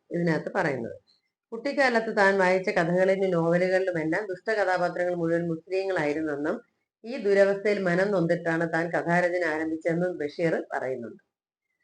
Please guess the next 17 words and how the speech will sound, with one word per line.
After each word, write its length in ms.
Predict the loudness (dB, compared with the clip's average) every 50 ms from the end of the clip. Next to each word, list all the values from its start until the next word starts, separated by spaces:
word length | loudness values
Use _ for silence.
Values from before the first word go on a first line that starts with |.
| _ _ -8
അപ്പൊ 120 | -2 0
എല്ലാ 420 | 2 2 2 2 4 4 4 4 2
സമുദായത്തിലും 600 | 0 0 2 2 2 2 2 0 -2 -4 -2 -2
കാണുമല്ലോ 420 | 0 0 0 0 0 2 2 2
നല്ലതും 480 | 2 2 0 0 2 2 2 0 0 -2
ചീത്തയും 460 | -2 -4 -2 0 0 0 0 0 -4 -8 _ _ _ _ _ _ _ _ _ _ _ _ _ -12
എന്ന 200 | -8 -4 -2 0
മട്ടിലാണ് 460 | 0 0 0 0 0 0 2 2 0
അദ്ദേഹം 420 | 0 0 0 0 0 0 -2 -4 -6 -8
എഴുതിയത്. 380 | -8 -8 -8 -10 -12 -14 -16 -18 _ _ _ _ _ _ _ _ _ -12
അപ്പം 240 | -10 -8 -6 -4 -4
മുസ്ലിങ്ങളുടെ 640 | -4 -4 -4 -2 -2 0 0 2 2 2 2 2
മാത്രം 400 | 2 2 2 2 2 0 0 2
വാമൊഴി 440 | 2 4 4 4 4 2 2 2 2
ശുദ്ധീകരിക്കുന്നതിന്റെ 840 | 2 0 0 2 2 2 4 2 2 0 0 2 2 2 2 2 0
അർത്ഥം 300 | 0 -2 -4 -4 -4 -4
എന്താണ്? 380 | -2 -2 -2 -4 -4 -6 -8